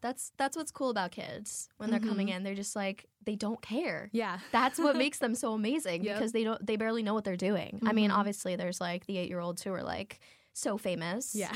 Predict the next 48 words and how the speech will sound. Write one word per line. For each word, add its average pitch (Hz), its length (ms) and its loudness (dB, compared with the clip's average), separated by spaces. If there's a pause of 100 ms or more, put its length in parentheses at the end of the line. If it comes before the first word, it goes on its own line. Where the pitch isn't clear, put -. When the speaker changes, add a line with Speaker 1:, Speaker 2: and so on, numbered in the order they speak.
Speaker 2:
<laughs> 311 140 -2
Speaker 1:
and 196 320 2
they're, 185 420 2
they're 190 220 -2
completely 208 420 -4
aware, 165 220 -2
but 180 100 -4
they're 180 80 -4
still 196 240 -4
so 170 220 -6
amazing. 185 640 -6 (120)
Speaker 2:
Yeah. 190 260 -4 (180)
Speaker 1:
But 202 560 0 (180)
all 214 140 6
these 262 160 0
little 240 180 2
kids, 220 340 0
they 190 120 0
come 214 240 0
in. 180 340 0
I 196 100 -2
mean, 185 200 0
I 185 160 4
work 185 180 2
with 202 140 -4
a 185 40 -2
lot 170 200 0
of 175 80 0
little 170 180 0
kids, 175 400 -2
so 262 140 -2
Speaker 2:
Yeah. - 20 0
Speaker 1:
I 180 120 -2
see 226 200 -4
them. 180 220 -2
They 190 80 -2
come 214 200 0
in 185 280 0
and 202 100 -2
they 202 60 2
have 196 100 0
such 214 220 -6
this - 260 -6 (160)
fresh 196 320 -4
energy 202 340 -2
about 160 280 -10
them. 214 260 2
Speaker 2:
Mm-hmm. 202 120 -2